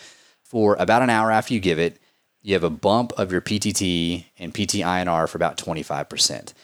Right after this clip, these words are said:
However, in studies, there have been no incidents of increased bleeding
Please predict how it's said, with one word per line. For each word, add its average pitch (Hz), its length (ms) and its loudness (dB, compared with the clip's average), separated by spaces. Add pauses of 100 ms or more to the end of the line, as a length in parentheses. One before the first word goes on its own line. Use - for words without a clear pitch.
(340)
However, 110 500 4
in 90 80 -2
studies, 104 380 2
there 87 160 2
have 82 80 -2
been 87 360 0
no 110 360 2
incidents 87 480 -2
of 85 100 -6
increased 85 460 -4
bleeding 92 580 0